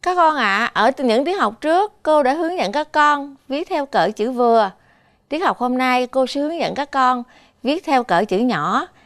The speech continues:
Các con hãy quan sát thật là kỹ những chữ cô hướng dẫn các con viết nhé. Và các con nhớ viết bằng bút mực nhé các con.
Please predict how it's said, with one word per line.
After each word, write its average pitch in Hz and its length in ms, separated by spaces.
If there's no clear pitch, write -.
Các 294 140
con 269 200
hãy 233 120
quan 277 260
sát 330 300
thật 220 200
là 214 140
kỹ 202 440
những 226 200
chữ 214 340
cô 294 120
hướng 320 240
dẫn 214 140
các 330 160
con 302 200
viết 349 220
nhé. 311 340
Và 226 240
các 302 200
con 277 320
nhớ 294 280
viết 359 200
bằng 240 220
bút 349 160
mực 262 240
nhé 302 180
các 392 140
con. 302 320